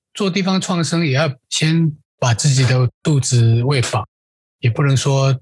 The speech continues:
都为了理想而没有办法自己养活自己。那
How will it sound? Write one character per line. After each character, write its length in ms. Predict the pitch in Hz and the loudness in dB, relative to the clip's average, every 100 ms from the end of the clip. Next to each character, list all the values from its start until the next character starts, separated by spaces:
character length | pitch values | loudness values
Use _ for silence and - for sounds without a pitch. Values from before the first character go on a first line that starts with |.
| _ | _
都 580 | - 139 139 139 143 139 - | -2 0 0 0 -2 -4 -2
为 120 | 139 | 0
了 80 | 117 | 2
理 180 | 113 | 2
想 240 | 123 113 98 | 2 0 -2
而 240 | 120 117 123 | 0 2 4
没 180 | 120 | 2
有 320 | 131 117 104 104 | 2 2 0 0
办 240 | 139 123 | -2 -2
法 220 | 104 101 101 104 _ _ _ | 0 0 0 -2 _ _ _
自 140 | - 143 | -2 2
己 100 | 117 | 4
养 160 | 101 | 2
活 180 | 95 110 | 2 0
自 160 | 107 123 | 0 -2
己。 220 | - - _ - _ | -4 -8 _ -20 _
那 320 | 214 208 147 | -4 -2 -4